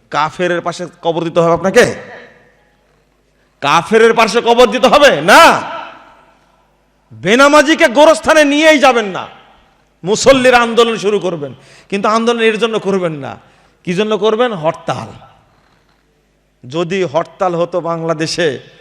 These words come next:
যে মাজার পূজা বন্ধ করে দিতে হবে, না হলে শাটডাউন, পারবে করতে বাংলাদেশে?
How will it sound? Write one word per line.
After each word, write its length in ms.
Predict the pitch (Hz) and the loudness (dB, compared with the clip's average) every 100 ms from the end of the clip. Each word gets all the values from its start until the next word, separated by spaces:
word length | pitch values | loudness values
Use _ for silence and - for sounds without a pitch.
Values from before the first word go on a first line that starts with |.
| _ _ _ _ | _ _ _ _
যে 80 | 139 | -14
মাজার 360 | 147 165 185 175 | -10 -4 -4 -4
পূজা 260 | 175 180 | -4 -4
বন্ধ 300 | 156 185 185 | -4 -6 -6
করে 240 | 175 175 165 | -6 -4 -4
দিতে 200 | 156 147 | -6 -8
হবে, 300 | 139 135 120 _ _ _ - | -10 -12 -16 _ _ _ -14
না 180 | 143 151 | -8 -4
হলে 160 | 147 143 - _ _ _ _ | -6 -8 -16 _ _ _ _
শাটডাউন, 640 | - 139 110 113 98 82 - _ _ _ _ _ _ _ _ | -10 -10 -10 -16 -16 -18 -20 _ _ _ _ _ _ _ _
পারবে 280 | 127 135 143 | -8 -6 -8
করতে 380 | 139 - 151 92 - _ | -8 -4 -4 -6 -20 _
বাংলাদেশে? 720 | 107 113 120 117 - 165 _ | -14 -12 -14 -14 -16 -20 _